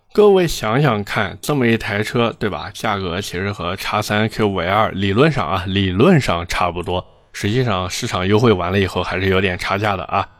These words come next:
完了呢，它在车头还有一个巨大的奔驰 logo 在那个地方，然后还有那个，对吧？K T V氛围拉满的内饰，就这么一台车摆在消费者的面前，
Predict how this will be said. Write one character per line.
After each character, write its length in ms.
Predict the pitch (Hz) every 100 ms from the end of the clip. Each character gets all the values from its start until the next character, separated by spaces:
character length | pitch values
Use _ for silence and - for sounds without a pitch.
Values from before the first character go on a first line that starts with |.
| _ _ _ _
完 180 | 123 143
了 120 | 175
呢， 200 | 147 127
它 240 | 123 - 160
在 160 | 160
车 240 | 120 - 143
头 160 | 120
还 180 | 123 123
有 140 | 135 110
一 80 |
个 140 | 120 127
巨 420 | - 151 165 127
大 300 | 123 113 101
的 160 | 98 92
奔 260 | 113 117
驰 220 | - 101
logo 480 | 101 113 120 120 95
在 180 | 90 90
那 140 | 95
个 140 | 78 87
地 180 | 98 95
方， 180 | 92 - _ _ _
然 180 | 101 95
后 80 | 104
还 200 | 98 101
有 120 | 95
那 160 | 95 95
个， 140 | 87
对 160 | - 95
吧 300 | 90 - -
？K 200 | - 123
T 220 | 123 139 127
V 180 | 139
氛 220 | 135 127 98
围 180 | 95
拉 220 | 110 123 131
满 180 | 95
的 140 | 85 87
内 220 | 117 110
饰， 240 | - 117 - _ _ _ _
就 220 | - 151 139
这 200 | - 151
么 140 | 127
一 100 | 110
台 320 | 104 - 95
车 300 | 101 - 113
摆 220 | - 85
在 180 | 92 101
消 240 | 98 117 120
费 160 | 120
者 160 | 101 85
的 100 | 87
面 220 | 107 101
前， 260 | - 90